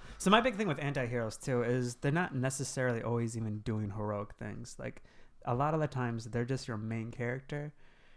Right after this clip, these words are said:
And a good chunk of the time, they're doing something good, but they have their motives, and they have an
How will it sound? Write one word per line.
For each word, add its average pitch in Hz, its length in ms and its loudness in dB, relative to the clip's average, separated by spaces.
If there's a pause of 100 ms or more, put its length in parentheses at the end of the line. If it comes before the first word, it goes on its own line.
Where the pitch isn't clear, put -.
(340)
And 160 80 8
a 202 40 10
good 254 200 8
chunk 190 200 4
of 135 40 8
the 123 60 10
time, 120 200 4
they're 113 100 2
doing 110 240 0
something 110 340 -6
good, 104 260 -4
but 110 200 -4 (160)
they 151 180 6
have 143 320 2
their 127 160 6
motives, 110 640 2
and 110 260 -4
they 113 180 2
have 117 180 0 (280)
an 117 160 -2